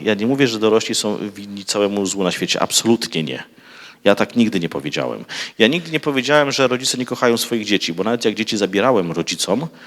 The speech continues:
bo taką miałem niestety pracę, to ja nigdy nie powiedziałem, że, y, rodzic nie kochał. Kochał tak, jak potrafił. I zobaczcie, jeżeli połączymy edukację, czyli, y, profilaktykę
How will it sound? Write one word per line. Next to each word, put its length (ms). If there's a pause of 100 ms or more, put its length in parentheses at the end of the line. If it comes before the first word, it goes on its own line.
(300)
bo 80
taką 260
miałem 260
niestety 320
pracę, 400 (380)
to 120
ja 420
nigdy 360
nie 120
powiedziałem, 640
że, 380 (680)
y, 40
rodzic 280
nie 60
kochał. 340 (400)
Kochał 280
tak, 180
jak 100
potrafił. 500 (240)
I 60
zobaczcie, 400
jeżeli 200
połączymy 600 (260)
edukację, 640
czyli, 300 (540)
y, 20
profilaktykę 920